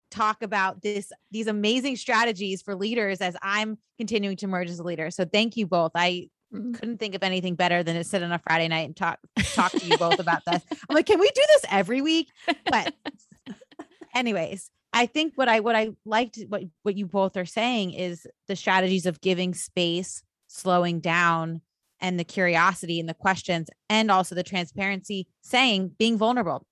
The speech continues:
Speaker 1: "I don't know. Let's find out." What a way to model this to someone else as well.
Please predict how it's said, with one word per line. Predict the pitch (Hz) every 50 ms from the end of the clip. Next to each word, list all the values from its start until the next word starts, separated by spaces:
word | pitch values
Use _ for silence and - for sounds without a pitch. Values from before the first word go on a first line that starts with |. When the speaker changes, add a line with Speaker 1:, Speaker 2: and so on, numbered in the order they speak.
| _ _ -
Speaker 1:
"I | 208 233
don't | 240 233 208
know. | 208 202 196 196
Let's | 175 175 185 -
find | - 190 185 180 170
out." | 165 175 196 214 - _ _ _ _ _ _
What | - 214 262
a | 359
way | 339 196 180 190 208 214 -
to | - 208
model | 190 175 170 170 170 175 190 208 196 180 165 151 147 156 170 170 _ _ _ -
this | 185 175 175 - -
to | - 180
someone | - - 185 175 170 170 165 165 170 165 - -
else | 190 190 165 160 170 -
as | 180 170 -
well. | 190 220 214 170 101 85